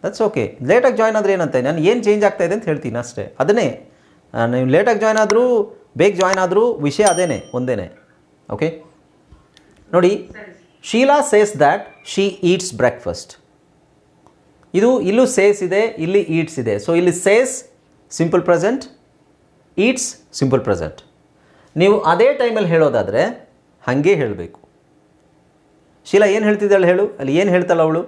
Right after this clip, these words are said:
Speaker 1: ಅವಳು ಇದನ್ನ ಹೇಳ್ತಾಳೆ. ಶೀಲಾ ಏನ್ ಹೇಳಿದ್ಲು? ಅವಳು ಇದನ್ನ ಹೇಳಿದ್ಲು. ಓಕೆ, so ಏನ್ ಹೇಳಿದ್ಲು ಅಂತ ಕೇಳೋದಾದ್ರೆ, what did she say?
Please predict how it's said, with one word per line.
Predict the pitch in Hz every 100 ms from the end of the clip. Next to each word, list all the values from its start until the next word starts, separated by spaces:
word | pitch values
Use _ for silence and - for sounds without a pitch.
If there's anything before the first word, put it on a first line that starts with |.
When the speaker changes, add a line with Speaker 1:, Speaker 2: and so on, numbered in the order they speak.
| -
Speaker 1:
ಅವಳು | 127 131
ಇದನ್ನ | 135 123
ಹೇಳ್ತಾಳೆ. | 113 101 95 92 - _ _ _ _ _ _ _ _ _ -
ಶೀಲಾ | 214 226
ಏನ್ | 196 214
ಹೇಳಿದ್ಲು? | 170 170 156 180 - -
ಅವಳು | 135 139
ಇದನ್ನ | 135 160 147
ಹೇಳಿದ್ಲು. | 113 110 101 104 104 - _ - - _ _ -
ಓಕೆ, | 98 170 - - - -
so |
ಏನ್ | 180 262 262
ಹೇಳಿದ್ಲು | 175 262 240 208 208
ಅಂತ | - 147 143
ಕೇಳೋದಾದ್ರೆ, | 143 123 110
what | 120 160
did | 180 214
she | -
say? | 208 - 175 110